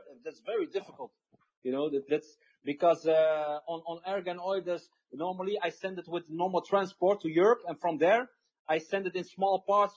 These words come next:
to the rest of the world. But I, I never did one big, big sending directly to the U S, you know, because, uh, Europe is here on the other side. It's just, uh, thirty minutes with the boat. But if it, if it has to go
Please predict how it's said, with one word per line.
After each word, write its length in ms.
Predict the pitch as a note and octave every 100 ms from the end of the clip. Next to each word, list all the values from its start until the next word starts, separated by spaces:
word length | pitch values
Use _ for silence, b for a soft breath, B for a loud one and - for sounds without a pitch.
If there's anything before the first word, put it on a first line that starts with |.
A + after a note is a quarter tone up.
| -
to 180 | G3
the 80 | F3
rest 180 | F#3+ F#3
of 60 | E3
the 80 | D#3
world. 260 | F#3+ E3+ A#2
But 140 | D3 _ _ _
I, 260 | D3+ D#3 E3+
I 40 |
never 300 | E3+ G#3+ F#3
did 180 | D#3+ F3+
one 260 | D3+ F#3 D3+
big, 160 | - F#3+ _ _ _ _ _
big 200 | F#3+ F#3+ -
sending 400 | G#3 G#3+ E3+ E3+ D3
directly 380 | E3 G#3 F#3
to 120 | F3+ F#3+
the 100 | E3+
U 220 | G#3 A3
S, 220 | G#3+ - _
you 120 | A#2+ C#3
know, 140 | E3+
because, 420 | D#3+ D#3 E3+ - _ _ _ D3
uh, 200 | D3 D3
Europe 380 | C#3 A#3 F#3 E3+
is 100 | D#3
here 180 | F3+ F#3+
on 100 | E3+
the 100 | F3
other 140 | F3
side. 320 | - G#3 E3+ C3+
It's 140 | B2+
just, 300 | D#3 E3 -
uh, 440 | E3 D#3 D#3 D#3 D3
thirty 220 | F#3+ F3+
minutes 280 | F3 F3+ D#3
with 100 | D#3+
the 80 | D#3
boat. 280 | C#3+ G3 C3+
But 120 | C3 C3+ _ _ _
if 140 | D#3
it, 80 | E3 E3
if 140 | E3
it 60 | E3
has 160 | E3+ E3
to 60 | C#3
go 240 | F3 F#3